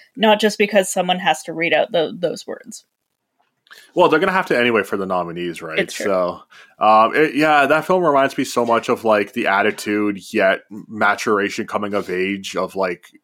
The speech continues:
Speaker 2: Juno, let's say, or,
Speaker 1: It
Speaker 2: um,
Speaker 1: had a Daria M T V vibe to me, which was the era, but
Speaker 2: that it takes place in.
Speaker 1: Yeah.
Speaker 2: Yeah, no, that's a, that's also very appropriate as well. It, it,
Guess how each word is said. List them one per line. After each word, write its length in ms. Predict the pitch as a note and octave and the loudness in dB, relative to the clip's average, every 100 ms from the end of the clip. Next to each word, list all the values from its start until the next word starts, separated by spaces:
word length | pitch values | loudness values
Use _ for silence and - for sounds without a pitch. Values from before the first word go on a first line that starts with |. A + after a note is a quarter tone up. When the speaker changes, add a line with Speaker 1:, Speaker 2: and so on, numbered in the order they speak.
| F2+ | -20
Speaker 2:
Juno, 500 | - G#2+ A2+ A#2 A#2+ | -10 -4 0 4 4
let's 320 | C3 A#2+ B2+ - | 2 2 -2 0
say, 440 | C3 B2 C3 C3 | 0 2 2 2
or, 340 | G#2+ G2 F#2+ | 0 2 2
Speaker 1:
It 60 | F#2 | 2
Speaker 2:
um, 60 | G3 | 2
Speaker 1:
had 140 | B4 | 4
a 160 | G#4 G3 | 4 2
Daria 840 | - G3 A3 A#3 A#3 A3+ G#3+ G#3 | 2 4 6 6 6 6 6 6
M 220 | G3+ G3+ | 4 2
T 180 | G#3 F3+ | 2 -2
V 180 | E3+ F3+ | 0 0
vibe 260 | F3 F3+ F3 | 2 2 0
to 100 | F#3+ | -2
me, 220 | F#3 F3+ | 0 0
which 240 | F3 - | -2 -4
was 160 | E3 - | -8 -2
the 180 | F3+ C#3+ | 0 2
era, 480 | E3 D#3+ E3 D#3+ E3 | 4 4 4 4 2
but 220 | F#2+ - _ _ _ _ _ _ - _ - | -2 -4 _ _ _ _ _ _ -20 _ -6
Speaker 2:
that 200 | G#2 G2+ | -2 -2
it 60 | |
takes 220 | G#2 F#2+ | -2 -6
place 240 | - G2 - | -4 -6 -6
in. 240 | F#2 F#2 _ _ - | -8 -10 _ _ -10
Speaker 1:
Yeah. 360 | G3+ F#3+ F#3 F#3 _ _ _ _ - | -6 -4 -6 -8 _ _ _ _ -2
Speaker 2:
Yeah, 340 | A2+ A2+ F#2+ | 2 2 0
no, 160 | A#2 A2+ | 0 -2
that's 360 | F#2+ A2+ A2 A#2 | 0 0 0 0
a, 40 | |
that's 240 | G#2+ A#2 A#2+ | 2 2 4
also 280 | A2+ A2 | 2 2
very 260 | G#2 G#2 G2+ | -2 0 0
appropriate 500 | F#2+ G2 G2 F#2+ F#2 | -2 -4 -6 -4 -6
as 100 | F2+ | -4
well. 140 | G2 | 0
It, 160 | C#3 F3+ | 2 4
it, 320 | E3+ G3 F#3+ | 2 2 0